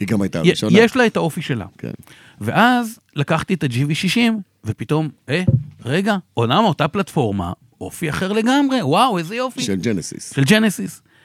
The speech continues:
Speaker 2: שזה אותו בית של יונדאי. אחר כך לקחתי את הקיה אי וי שש, בגרסת השלוש מאות עשרים וחמש כוחות סוס.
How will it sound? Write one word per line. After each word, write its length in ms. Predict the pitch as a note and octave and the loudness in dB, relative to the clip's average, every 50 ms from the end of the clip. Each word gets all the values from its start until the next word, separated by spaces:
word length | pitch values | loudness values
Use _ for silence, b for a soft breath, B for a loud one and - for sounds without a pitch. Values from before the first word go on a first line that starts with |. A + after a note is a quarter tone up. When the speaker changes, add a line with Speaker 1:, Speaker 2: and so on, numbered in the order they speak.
| b b b b b b b b b b _ | b b b b b b b b b b _
Speaker 2:
שזה 240 | - - C#3+ B2+ D3 | -4 -2 2 2 2
אותו 240 | C#3 B2 - C#3+ D3 | 2 4 2 2 4
בית 240 | C#3+ C3+ C3+ C3+ | 4 2 2 2
של 140 | - D3 F3 | 0 2 2
יונדאי. 280 | A#3 B3 G3+ A#2+ F#2+ - - _ b b b b b b b b b b _ _ _ _ | 4 4 4 2 0 -4 -10 _ b b b b b b b b b b _ _ _ _
אחר 280 | - - - F#3+ A3+ D4 E4 | -14 -4 2 2 4 4 2
כך 420 | - A3+ F#3+ - A#2+ G2+ D#2+ - - _ - - | 2 0 0 2 0 -2 -4 -8 -12 _ -8 -4
לקחתי 460 | - C3 - - C#3+ D#3+ D3+ - G3+ F#3 | -4 0 2 2 2 2 0 0 -2 -2
את 140 | D#3 - D3+ | 0 2 2
הקיה 560 | C3+ B2+ B2+ - - - - - E3 G3 G#3 - - | 2 2 0 -2 -8 -8 -4 0 2 2 2 4 4
אי 100 | C3+ D3 | 4 4
וי 120 | D3 D#3 | 4 2
שש, 420 | C#3+ - - F#2+ - - - - - _ _ - _ _ _ _ _ _ _ _ - | 0 2 0 0 0 0 -6 -12 -14 _ _ -20 _ _ _ _ _ _ _ _ -12
בגרסת 520 | G#2 G#2 G#2+ A2+ A2 A#2 A2+ - D#3+ D3 E3 | -8 -4 -4 -2 -2 -2 -2 -2 -2 -2 -2
השלוש 260 | C#3 - B2+ C3 - | -2 -4 -4 -4 -4
מאות 140 | D#3+ D3 C3+ | -4 -4 -4
עשרים 200 | A#2+ - A#2+ A#2+ | -6 -6 -8 -6
וחמש 300 | - - A#2 G#2 G#2+ - | -6 -6 -6 -6 -8 -8
כוחות 320 | - A#2 C3+ B2+ G#2+ - | -10 -10 -10 -10 -12 -14
סוס. 240 | - - - - | -16 -18 -18 -20